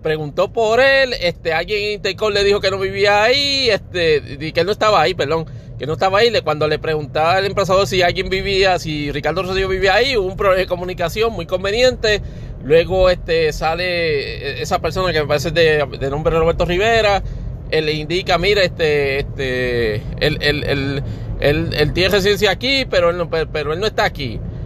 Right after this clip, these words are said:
Este, no, mire que él ti-, él tiene un cuartito ahí, uno, dos, tres, cuatro".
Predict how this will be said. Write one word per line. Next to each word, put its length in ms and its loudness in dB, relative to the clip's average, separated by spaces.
Este, 760 2
no, 300 4
mire 280 2
que 320 4
él 220 -4
ti-, 100 0
él 220 -2
tiene 160 -4
un 60 -8
cuartito 520 0
ahí, 460 2
uno, 180 -4
dos, 160 -2
tres, 200 -4
cuatro". 520 2